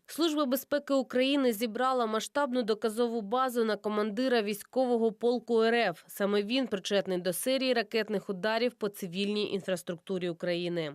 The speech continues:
Воєнним злочинцем є командир п'ятдесят другого важкого бомбардувального авіаційного полку дальньої авіації повітряно-космічних сил З С Р Ф полковник Олег Тимошин. Загалом ворожі обстріли, здійснені за його наказом, призвели до загибелі восьмидесяти восьми та поранення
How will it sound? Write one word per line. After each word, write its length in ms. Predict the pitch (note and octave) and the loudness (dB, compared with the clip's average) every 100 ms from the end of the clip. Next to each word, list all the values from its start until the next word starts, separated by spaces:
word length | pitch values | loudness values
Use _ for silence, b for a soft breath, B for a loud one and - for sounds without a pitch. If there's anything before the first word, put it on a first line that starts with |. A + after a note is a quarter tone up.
| D#3 | -4
Воєнним 460 | A#3+ C4+ D4+ C#4+ | 0 2 2 2
злочинцем 640 | B3+ C4+ - D#4 C#4+ C4+ A#3+ | 2 0 2 2 4 2 2
є 160 | A#3+ | 0
командир 560 | B3 B3 A#3+ A#3+ C4 C4 | 0 2 2 0 -2 -2
п'ятдесят 560 | - A3+ A3 A3+ B3+ A3+ | -2 -2 -2 -2 -2 0
другого 500 | B3 A3+ F3+ F3 E3+ | 0 0 0 0 2
важкого 640 | G3 G3+ - B3 G#3+ F#3+ | 0 -2 -2 0 2 0
бомбардувального 1000 | E3+ F#3 F#3+ F#3 F#3 F#3+ A3+ A#3+ A3+ G3 | 2 0 0 -2 -2 -2 0 0 2 2
авіаційного 800 | F3+ F3 F#3+ F#3+ - C4 A#3+ G#3 | 2 2 0 -2 -4 0 2 0
полку 540 | G3+ A#3+ C4+ B3+ A3+ F#3+ | -2 -2 -2 0 -2 -2
дальньої 540 | F#3+ A3+ A3+ A3 G#3 | -2 -2 0 0 0
авіації 640 | G3 F#3+ G#3 A#3 B3 - A#3 | 0 0 0 -2 -4 -4 -2
повітряно-космічних 1300 | G#3 G3+ A#3 A#3 A3+ G#3 F#3+ G3 G3+ G#3+ G#3 G#3 | 0 -2 -2 -2 0 0 -2 -4 -4 -4 -2 -2
сил 320 | F#3+ - B3+ A#3+ | -2 -2 -4 -2
З 120 | G3 | 0
С 320 | G#3 G#3+ - | 0 0 -2
Р 100 | A3 | 0
Ф 200 | A#3 G#3 | 0 -2
полковник 720 | - F#3 E3 G#3 A3+ B3 A#3+ - | -2 -2 -2 -2 0 0 -2 -2
Олег 360 | G3+ F3+ F#3+ | 0 0 -2
Тимошин. 680 | - G3 G3 F3 - E3 D#3+ | -2 0 2 0 0 -4 -4
Загалом 460 | A3 B3+ C#4 D4 C#4 | -2 0 2 0 0
ворожі 360 | C4+ C#4 A#3 C4+ | 2 2 2 0
обстріли, 580 | C#4 B3 - A3 G#3 | 0 -2 -4 -2 -2
здійснені 560 | F#3+ F#3 B3+ C4 B3 A#3 | -4 -6 -6 -4 -4 -4
за 120 | G#3+ | 0
його 300 | A3+ A3 B3 | 0 2 0
наказом, 540 | A#3+ A#3 A#3+ B3 A#3 G#3 | 0 -2 -2 0 -2 -2
призвели 500 | G#3+ G3+ A3 A3+ A#3+ | -4 -2 -2 0 0
до 140 | G#3+ | -2
загибелі 680 | G3+ G#3+ A3 A3+ G3+ F3+ D3+ | 0 0 0 0 0 0 -2
восьмидесяти 720 | F#3+ G3+ B3+ C4+ B3+ C4+ - | -2 0 0 0 0 -4 -2
восьми 460 | A#3+ B3 B3 A3+ G3 | 0 0 0 2 2
та 140 | F3 | 0
поранення 720 | E3+ G3 G#3 A3+ G#3+ F#3 E3+ | -2 0 2 2 2 2 0